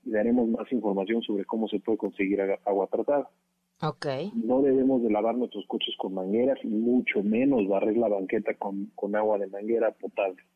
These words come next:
Speaker 2: Ujú.
Speaker 1: El agua que esté en nuestras casas que podamos reutilizar, por ejemplo, mientras se caliente la regadera, que la podamos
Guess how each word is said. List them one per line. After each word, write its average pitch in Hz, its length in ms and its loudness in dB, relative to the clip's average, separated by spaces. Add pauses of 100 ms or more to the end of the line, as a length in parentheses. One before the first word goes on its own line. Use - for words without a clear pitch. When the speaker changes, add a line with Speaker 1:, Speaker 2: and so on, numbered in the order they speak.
(360)
Speaker 2:
Ujú. 156 440 -2
Speaker 1:
El 208 120 0
agua 131 280 0
que 120 80 -2
esté - 200 -4
en 123 80 4
nuestras 127 340 -2
casas 123 320 -2
que 107 120 -4
podamos 110 340 2
reutilizar, 107 580 0
por 101 160 0
ejemplo, 110 340 0
mientras 95 320 -2
se - 100 -4
caliente 107 340 0
la 107 100 2
regadera, 107 540 2 (400)
que 117 80 -4
la 101 140 0
podamos 113 440 2